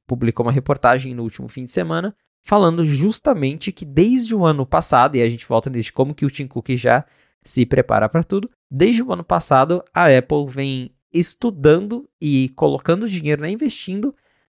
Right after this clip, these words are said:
na fábrica aqui do Brasil pra expandir as operações dela. A Foxconn do Brasil, ela foi ali inaugurada em dois mil e onze,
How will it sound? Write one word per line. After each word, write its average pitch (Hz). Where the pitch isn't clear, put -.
na 143
fábrica 185
aqui -
do 240
Brasil 175
pra 143
expandir 165
as 156
operações 185
dela. 95
A 110
Foxconn 147
do 127
Brasil, 123
ela 151
foi -
ali 165
inaugurada 127
em 131
dois 127
mil 143
e 160
onze, 180